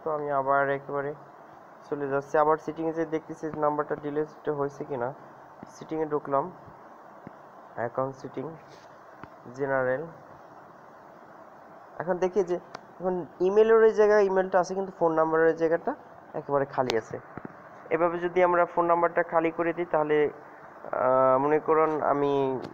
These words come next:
যে অ্যাকাউন্টটা চালাচ্ছি এখন আমার ইমেলের ভিতরে, আমার ইমেলের কন্ট্রোলে চলে আসলো। তো এই ছিল আজকের ভিডিওটা। যদি ভিডিওটা থেকে আপনি একটু উপকার পেয়ে থাকেন, তাহলে অবশ্যই আমার চ্যানেলটা সাবস্ক্রাইব করবেন। এবং আমি চাচ্ছি যে সামনে আরও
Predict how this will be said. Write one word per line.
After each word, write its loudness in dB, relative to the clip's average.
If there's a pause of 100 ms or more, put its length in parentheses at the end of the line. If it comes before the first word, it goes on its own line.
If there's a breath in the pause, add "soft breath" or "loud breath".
(460)
যে 2
অ্যাকাউন্টটা 0
চালাচ্ছি -2
এখন -4
আমার 2
ইমেলের 2
ভিতরে, -2
আমার 0
ইমেলের 0
কন্ট্রোলে -2
চলে -4
আসলো। -6 (1300 loud breath)
তো -4
এই 4
ছিল 0
আজকের 0
ভিডিওটা। 0
যদি -6
ভিডিওটা -2
থেকে 0
আপনি 0 (140)
একটু -2
উপকার 0
পেয়ে 0
থাকেন, -6
তাহলে -2
অবশ্যই 0
আমার 2
চ্যানেলটা -4
সাবস্ক্রাইব -2
করবেন। -2 (520 loud breath)
এবং 6
আমি 4
চাচ্ছি 0
যে 0
সামনে 0
আরও 6